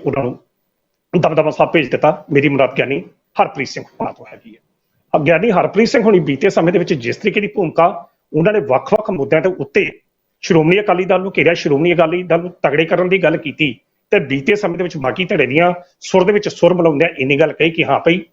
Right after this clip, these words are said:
ਜੇਕਰ ਇਹੋ ਜਿਹਾ ਕੋਈ ਵਿਚਾਰ ਪ੍ਰਧਾਨ ਦੇ ਆਫਰ ਮੈਨੂੰ ਆਊਗੀ, ਜੇਕਰ ਸਾਰੇ ਧਿਰਾਂ ਹੋਣਗੀਆਂ ਤਾਂ ਫਿਰ ਇਸ ਗੱਲ ਸੰਬੰਧੀ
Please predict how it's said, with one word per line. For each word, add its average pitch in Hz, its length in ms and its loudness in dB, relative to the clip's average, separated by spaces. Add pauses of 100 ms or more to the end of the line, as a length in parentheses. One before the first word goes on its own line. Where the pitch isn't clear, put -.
(200)
ਜੇਕਰ 147 360 0
ਇਹੋ 156 160 4
ਜਿਹਾ 180 140 2
ਕੋਈ 160 160 2
ਵਿਚਾਰ 143 340 -4 (260)
ਪ੍ਰਧਾਨ 147 360 2
ਦੇ 165 260 2
ਆਫਰ 156 240 2
ਮੈਨੂੰ 160 280 2
ਆਊਗੀ, 156 460 -2 (160)
ਜੇਕਰ 151 220 0
ਸਾਰੇ 214 280 0
ਧਿਰਾਂ 214 360 -2
ਹੋਣਗੀਆਂ 156 280 -4 (260)
ਤਾਂ - 80 0
ਫਿਰ 160 160 0
ਇਸ 147 240 0
ਗੱਲ 135 140 4
ਸੰਬੰਧੀ 131 420 -6